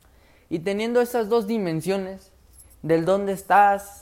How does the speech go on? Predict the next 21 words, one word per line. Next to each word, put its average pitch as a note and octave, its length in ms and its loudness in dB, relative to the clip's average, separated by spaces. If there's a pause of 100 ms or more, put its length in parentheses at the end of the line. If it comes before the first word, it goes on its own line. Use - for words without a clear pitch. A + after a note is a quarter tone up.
y, C#3+ 140 -6
a C#3+ 80 2
dónde, D#3 360 -4
y C#3+ 420 -4
quién F#3 220 -2
eres, G#3+ 520 -6 (1500)
y D#3 580 0
la D#3 160 4
otra F3+ 300 2
parte F3 300 2
de D3+ 220 2
a C3+ 60 2
dónde E3 260 -2
quieres E3+ 280 -2
llegar D3+ 460 0
y D3+ 120 -6
quién F3 240 -6
quieres F3+ 280 -6
ser, F#3 280 -4 (2250)
que F3+ 80 -6
escribas. F3 680 -6